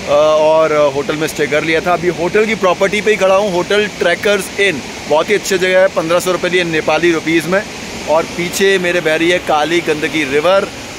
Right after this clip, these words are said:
और बहुत ही एक्साइटेड हूँ आज के दिन के लिए। अब डिसाइड नहीं हो पा रहा है कि कौन सा रूट फॉलो करें, क्योंकि बैनी से जो रूट मैंने कल फॉलो किया था आने के लिए मुक्तिनाथ,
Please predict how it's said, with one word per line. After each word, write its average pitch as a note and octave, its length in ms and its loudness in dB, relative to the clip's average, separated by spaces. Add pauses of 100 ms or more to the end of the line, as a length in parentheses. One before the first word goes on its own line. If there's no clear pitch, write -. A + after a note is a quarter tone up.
(120)
और D#3 580 2 (580)
बहुत E3 360 0
ही F3 80 2
एक्साइटेड D#3+ 420 -2
हूँ E3 100 0
आज D3+ 180 -2
के E3 100 -4
दिन D#3+ 200 -2
के E3+ 100 0
लिए। E3 200 2
अब F#3 380 0
डिसाइड F3+ 460 0
नहीं G3 140 2
हो G3 80 4
पा E3+ 120 2
रहा F3+ 120 2
है F#3+ 60 0
कि F3+ 80 -4
कौन D#3 240 -2
सा F3+ 100 -2
रूट F3+ 140 0
फॉलो E3 300 0
करें, F#3+ 240 0 (360)
क्योंकि F#3+ 240 0
बैनी F3+ 480 0
से G3+ 500 2 (500)
जो F3+ 240 4
रूट E3+ 200 2
मैंने F3 200 0
कल F3+ 160 0
फॉलो E3 260 -2
किया F3+ 160 0
था F3 100 -2
आने E3+ 200 0
के E3+ 60 -6
लिए E3+ 80 -2
मुक्तिनाथ, E3 460 -2